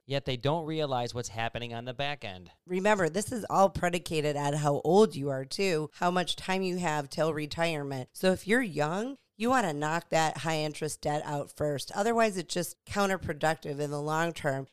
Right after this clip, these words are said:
Speaker 2: But if you do have a four oh one K or some type of retirement plan at work that your employer provides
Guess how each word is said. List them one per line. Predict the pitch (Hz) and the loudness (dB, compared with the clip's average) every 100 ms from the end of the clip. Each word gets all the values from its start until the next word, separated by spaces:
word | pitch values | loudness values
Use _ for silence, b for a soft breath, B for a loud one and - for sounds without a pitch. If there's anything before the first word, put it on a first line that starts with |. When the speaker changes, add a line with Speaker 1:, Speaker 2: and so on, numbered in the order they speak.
| - | -2
Speaker 2:
But | 233 220 | 2 2
if | 208 - | 0 -6
you | |
do | 190 202 | 2 4
have | 190 | 4
a | 180 | 2
four | - 175 | 2 4
oh | 165 | 4
one | 156 | 2
K | 208 208 190 170 | 0 0 0 0
or | |
some | 170 185 180 | -2 0 -2
type | - - 185 175 | -2 -2 -2 -2
of | 156 | -4
retirement | 160 151 - 214 196 165 | -4 -6 0 0 2 -2
plan | - 175 165 | -4 -2 0
at | 156 - | 0 -2
work | 190 202 - | 2 2 2
that | 165 139 | -4 0
your | 156 | 0
employer | 151 151 - 208 190 | 0 0 2 2 2
provides | 170 170 156 151 151 | -2 -2 2 2 2